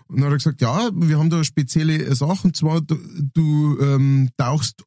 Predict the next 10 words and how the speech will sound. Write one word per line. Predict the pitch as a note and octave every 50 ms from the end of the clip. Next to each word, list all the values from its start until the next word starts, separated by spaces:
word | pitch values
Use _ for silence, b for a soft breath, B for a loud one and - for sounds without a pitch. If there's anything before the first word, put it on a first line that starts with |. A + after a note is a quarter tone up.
| _ _ -
runter, | D#3 D3+ D3+ D#3 F3 A3 B3+ C4+ B3+ - _ _ _ _ _ _ _ _ _ _ _ _ _ _ _ _ _ - - - - -
ähm, | C3+ C3+ C3+ C3+ C3+ C#3 C#3 C#3 C#3+ D3 C#3 - B B B B B
und | - D3+ D3+ D3+ D3+ C#3+ - - -
da | D3+ D#3+
ist | E3+ F3
so | F#3 D3+ F3
eine | E3 D3
kleine, | B2 C#3+ D3 D#3+ F3+ G#3 A3 G#3+ G#3 G#3+ G#3+ G3 - _ _ _ _ -
äh, | C3+ D3 D3 D3+ D3+ D3+ D3+ D#3
Luftkuppel." | D3+ D#3 F3+ G3+ - - - _ - - - _ _ _ _ - - F3 C3 - B2+ F#2+ E2